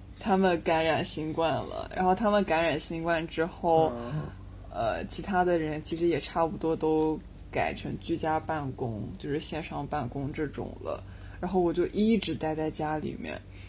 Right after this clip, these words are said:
Speaker 1: 我妈是，就她公司里面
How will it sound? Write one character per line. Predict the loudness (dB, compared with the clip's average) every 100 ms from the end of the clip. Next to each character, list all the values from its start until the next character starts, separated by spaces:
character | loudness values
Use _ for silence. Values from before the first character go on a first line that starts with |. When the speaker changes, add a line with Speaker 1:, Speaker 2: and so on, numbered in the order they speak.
| -12 0
Speaker 1:
我 | 4 4
妈 | 4 4 6 4
是， | 2 0 4 6 6 6 4 2 0 -10 -14 -14 -14 -14 -16 -14 -14 -4
就 | 2 4
她 | 6 6
公 | 10 8
司 | 8
里 | 6 6
面 | 2 2 2